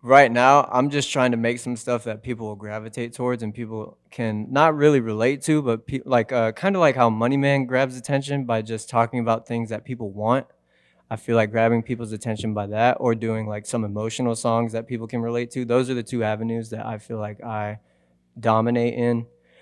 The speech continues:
And then once people understand, like, okay, he makes good music, I wanna understand more about him, and they start going into the interviews, they start trying to figure out more about me, they'll understand that, like, I don't really idolize people or idolize,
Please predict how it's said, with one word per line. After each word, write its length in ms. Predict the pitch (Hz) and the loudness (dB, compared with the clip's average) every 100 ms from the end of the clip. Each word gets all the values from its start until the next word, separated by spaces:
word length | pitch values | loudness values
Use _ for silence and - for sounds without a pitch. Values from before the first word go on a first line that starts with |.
| _ _ - | _ _ -6
And 180 | 117 | 2
then 360 | 117 117 110 107 | 4 4 4 -2
once 380 | 120 123 147 147 | 4 6 6 4
people 460 | - 156 151 139 - | -2 -2 0 -2 -2
understand, 720 | 127 131 113 - 120 117 117 | -2 -2 -2 -4 -2 0 0
like, 240 | 113 104 - | -4 -6 -8
okay, 320 | - 110 110 | -8 -6 -6
he 80 | 107 | -6
makes 360 | 110 107 - _ _ | -6 -8 -12 _ _
good 220 | - 117 | -6 -4
music, 500 | 107 107 104 110 110 _ _ - | -4 -6 -8 -10 -10 _ _ 2
I 60 | |
wanna 160 | 117 120 | 4 4
understand 400 | 117 110 - 110 | 4 -2 -4 -2
more 160 | 110 107 | 0 0
about 300 | 101 113 113 | 4 6 6
him, 80 | 110 | 2
and 80 | 107 | -2
they 80 | |
start 260 | 107 131 110 | -4 -4 -2
going 200 | 113 113 | 0 0
into 240 | 107 101 | -2 -6
the 60 | 107 | -4
interviews, 480 | 120 131 120 127 117 | 2 4 4 2 0
they 80 | 110 | -2
start 280 | - 113 - | -2 -2 0
trying 200 | 120 110 | 0 0
to 60 | |
figure 240 | 104 127 113 | -2 0 2
out 100 | 104 | 2
more 240 | 110 113 | 2 2
about 320 | 104 107 113 135 | 2 4 4 4
me, 220 | 139 139 - _ _ - | 2 0 -6 _ _ -4
they'll 160 | 117 | 4
understand 560 | 120 120 110 - 113 110 | 4 4 0 0 2 2
that, 100 | 107 | -2
like, 300 | 107 104 101 _ _ _ | -6 -8 -12 _ _ _
I 120 | - 131 | 2 8
don't 160 | 139 | 8
really 260 | 127 120 110 | 8 6 6
idolize 800 | 117 117 113 110 107 107 107 - _ _ | 4 4 4 2 2 0 -8 -16 _ _
people 580 | - 127 110 117 107 113 _ _ _ _ | -6 -4 -4 -6 -12 -12 _ _ _ _
or 160 | - 110 | -2 -2
idolize, 840 | 113 110 104 107 104 104 107 110 | 0 -2 -2 -2 -2 -4 -10 -16